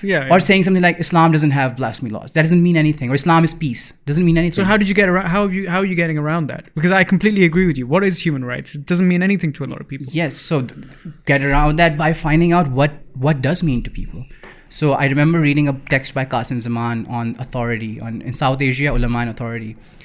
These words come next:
Speaker 2: um, that there's a mix, that looking at religion not as religion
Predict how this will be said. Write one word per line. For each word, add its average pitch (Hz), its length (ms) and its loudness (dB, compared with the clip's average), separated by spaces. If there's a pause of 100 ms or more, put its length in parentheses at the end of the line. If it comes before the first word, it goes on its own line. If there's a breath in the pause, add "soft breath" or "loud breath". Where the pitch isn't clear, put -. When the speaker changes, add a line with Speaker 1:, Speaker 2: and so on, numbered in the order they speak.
(280 loud breath)
Speaker 2:
um, 113 540 -6 (680)
that 131 340 2 (960)
there's 151 260 4
a 151 40 0
mix, 135 580 2 (180)
that 139 280 -2 (100)
looking 160 540 -2
at 147 240 -2
religion 131 460 0
not 139 240 2
as 147 140 -2
religion 120 500 -6